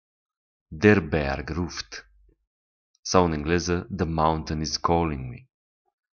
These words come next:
Cam atât a fost pentru astăzi. Sper că vă sunt de folos informațiile în continuare. Eu vă sfătuiesc să vorbiți cât mai mult, să puneți accent pe vocabular pentru ca să vă puteți exprima foarte bine în limba germană.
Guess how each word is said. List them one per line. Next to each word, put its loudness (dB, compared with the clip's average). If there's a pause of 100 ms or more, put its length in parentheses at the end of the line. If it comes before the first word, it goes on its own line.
(1900)
Cam 4
atât 2
a 6
fost 0
pentru 2
astăzi. -2
Sper 2
că -2
vă 0
sunt -2
de -2
folos -4
informațiile -4
în 2
continuare. 0 (760)
Eu 4
vă 4
sfătuiesc -2
să -6
vorbiți -4
cât -2
mai 4
mult, -4
să -2
puneți -2
accent -4
pe 4
vocabular -2
pentru -4
ca -4
să -6
vă -10
puteți -8
exprima -6
foarte -2
bine -6
în -4
limba -6
germană. -10